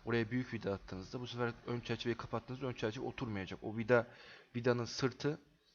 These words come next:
ön çerçevenin oturmasını engelleyecek. Bu da ka-, dışarıda kaba bir görünüş sağlayacak. Ayrıca, eee, vida yuvasına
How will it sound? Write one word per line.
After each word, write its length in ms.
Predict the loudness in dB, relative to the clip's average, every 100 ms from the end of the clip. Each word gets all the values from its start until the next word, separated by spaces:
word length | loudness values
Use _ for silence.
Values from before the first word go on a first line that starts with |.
| _ _ -6
ön 160 | -4
çerçevenin 440 | 0 0 0 -4 -6
oturmasını 440 | -6 -4 -2 -2
engelleyecek. 380 | -2 -2 -4 -6
Bu 60 | -8
da 40 |
ka-, 180 | -6 -2
dışarıda 300 | 2 2 0
kaba 260 | 0 0 0
bir 60 |
görünüş 300 | -2 -4 -6
sağlayacak. 500 | -6 -4 -4 -2 -4 -8 -18 -18 2
Ayrıca, 480 | 6 8 6 0 -2 -4 -20 -20 -18 -8
eee, 440 | -4 -4 -4 -6 0
vida 160 | 4
yuvasına 580 | 4 4 0 -2 -4